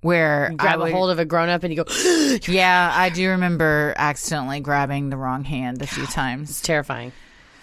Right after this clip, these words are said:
Speaker 1: But
Speaker 2: Yeah.
Speaker 1: I don't recall if anybody, certainly no one was like,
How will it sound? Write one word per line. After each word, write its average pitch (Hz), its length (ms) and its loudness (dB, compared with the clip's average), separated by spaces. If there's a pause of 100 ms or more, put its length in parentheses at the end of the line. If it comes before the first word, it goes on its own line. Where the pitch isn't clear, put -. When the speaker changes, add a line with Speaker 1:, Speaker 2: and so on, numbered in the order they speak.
(400)
Speaker 1:
But 220 200 2
Speaker 2:
Yeah. 202 80 2
Speaker 1:
I 233 60 2
don't 311 260 2
recall 302 420 2
if 247 140 -2
anybody, 214 680 4
certainly 269 500 2
no 220 160 6
one 202 280 2
was 180 200 2
like, 165 340 0